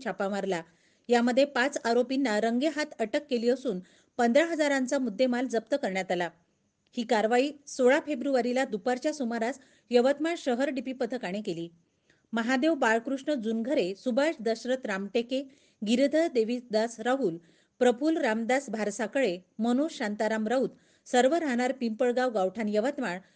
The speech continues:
असे अटक करण्यात आलेल्या आरोपींची नावे आहेत.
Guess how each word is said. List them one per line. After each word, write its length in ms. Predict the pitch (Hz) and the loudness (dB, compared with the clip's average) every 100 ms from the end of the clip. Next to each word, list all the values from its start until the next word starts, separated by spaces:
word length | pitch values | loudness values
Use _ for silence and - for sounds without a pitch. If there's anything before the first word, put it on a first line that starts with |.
| _ | _
असे 180 | 214 208 | -2 0
अटक 340 | - 214 262 262 | 2 0 -2 -2
करण्यात 320 | 302 320 311 | -2 -2 -2
आलेल्या 320 | 214 220 247 254 | -2 0 -2 -2
आरोपींची 520 | 202 208 214 190 - | -2 -2 -2 -8 -8
नावे 200 | 208 156 | -8 -4
आहेत. 280 | 175 180 170 | -4 -4 -8